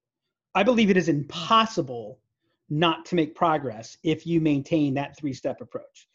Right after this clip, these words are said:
as long as you've got a clear objective. I mean, if you don't know where you're going, anywhere will get you there. But if you're clear on your objective and you hypothesize,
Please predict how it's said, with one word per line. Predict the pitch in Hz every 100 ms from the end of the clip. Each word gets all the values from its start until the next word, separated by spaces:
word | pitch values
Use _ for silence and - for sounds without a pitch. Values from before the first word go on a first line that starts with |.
| _ -
as | 170
long | 190 202
as | 190
you've | 180 170
got | 165
a | 151
clear | 147 170 156 151 147 -
objective. | 131 135 127 120 107 _ _ _ _ _ _
I | 139
mean, | 135
if | 127
you | 160
don't | 160
know | 147
where | 143
you're | 135
going, | 151 139 139
anywhere | 139 135
will | 120
get | 147 151
you | 107
there. | 98 - _ _ _ _ 170
But |
if | 165
you're | 165 240
clear | 247 226 226
on | 220
your | 190 170
objective | 143 180 190 170 147
and | 147
you | 165 170
hypothesize, | 139 - 160 180 202 - 185 185 226 -